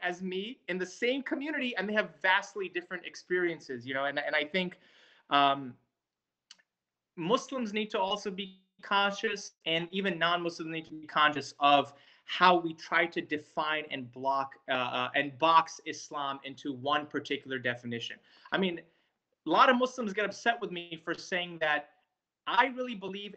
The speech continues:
anybody is Muslim as long as they self, uh, identify as Muslim. Like I said, I'm not in,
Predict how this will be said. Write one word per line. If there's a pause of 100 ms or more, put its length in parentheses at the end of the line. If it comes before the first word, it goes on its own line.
(100)
anybody
is
Muslim (160)
as
long
as
they
self, (280)
uh,
identify
as
Muslim. (180)
Like
I
said,
I'm
not
in,